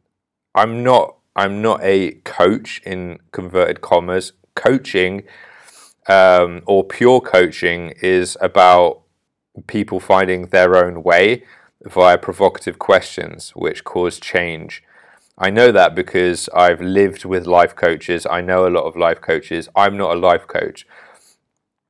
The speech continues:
I consider myself a mentor. I consider myself someone who can create programs and, um, and basically a student of reality. And I wanna share everything I learn.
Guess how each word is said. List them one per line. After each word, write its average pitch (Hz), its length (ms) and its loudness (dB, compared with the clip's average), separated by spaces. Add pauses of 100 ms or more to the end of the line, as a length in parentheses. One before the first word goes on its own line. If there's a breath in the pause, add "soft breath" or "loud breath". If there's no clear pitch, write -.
(120)
I 101 100 0
consider 120 440 -2
myself 95 720 2
a 92 100 -6
mentor. 98 640 0
I 87 60 0
consider 90 400 -8
myself 87 440 -2
someone 90 360 -4
who 87 220 -10
can 87 380 -8 (400 soft breath)
create 92 600 -2
programs 98 920 0
and, 85 600 -6 (640 soft breath)
um, 87 920 2 (260)
and 85 520 -6 (120)
basically 107 520 -2
a 85 40 -2
student 98 480 -10
of 87 220 0
reality. 90 640 0
And 87 300 -8
I 78 120 -4
wanna 92 200 -4
share 101 560 4
everything 90 440 -6
I 82 100 -2
learn. 92 460 -2